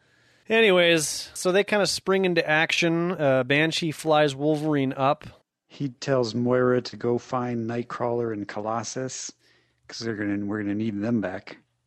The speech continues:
Speaker 1: "Did you hear? That green guy said they was muties, and that black chick, she's glowing like the sun. What's going on here anyways?"
Speaker 2: After Banshee takes off,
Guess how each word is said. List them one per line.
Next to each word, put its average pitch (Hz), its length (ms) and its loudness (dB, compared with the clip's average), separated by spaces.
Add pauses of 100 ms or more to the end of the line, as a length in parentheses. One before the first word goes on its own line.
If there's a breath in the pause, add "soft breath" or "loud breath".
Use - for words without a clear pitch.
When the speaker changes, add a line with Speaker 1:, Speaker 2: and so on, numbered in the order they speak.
Speaker 1:
"Did 180 220 0
you 151 80 2
hear? 233 420 2
That 180 240 2
green 285 300 4
guy 160 240 4
said 208 320 2
they 220 120 6
was 156 240 0
muties, 151 720 2 (300)
and 185 160 2
that 139 240 2
black 214 340 2
chick, - 480 2 (140)
she's 320 260 2
glowing 190 400 4
like 269 220 2
the 151 80 -2
sun. 208 720 2 (400)
What's 494 240 4
going 269 300 6
on 220 200 4
here 175 240 6
anyways?" 127 640 0 (600)
Speaker 2:
After 143 460 2
Banshee 131 580 2
takes 123 420 -2
off, 123 400 0